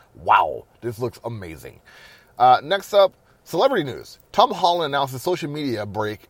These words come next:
Uh, he is, he's saying it's a mental health break from social media. Now, I got a friend who is also doing, like, a social media break, and they just said, like, "You know what?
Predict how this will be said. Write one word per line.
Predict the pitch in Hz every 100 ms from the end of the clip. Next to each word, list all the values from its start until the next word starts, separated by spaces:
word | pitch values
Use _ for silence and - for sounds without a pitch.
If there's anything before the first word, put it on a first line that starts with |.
| 107
Uh, | 110 107 101 101 _ _ _ _ -
he | 151 147
is, | 135 107 -
he's | 143 117
saying | - 196 196
it's | 147
a | 131
mental | 123 147 165 147
health | 123 123
break | - 104 98 - - _ _
from | 135
social | 127 123 110 98
media. | 92 82 71 _ _
Now, | 170
I | 226
got | 254
a |
friend | 135 - 139 143 123 101 95 _
who | - 135 123
is | 120
also | 127 127 123
doing, | 104 107
like, | 98
a | 87
social | 110 98 95
media | 90 90
break, | 90 85
and | 95
they | 131 139
just | 120 127
said, | -
like, | 123 120 180
"You |
know | 190
what? | 185 190 190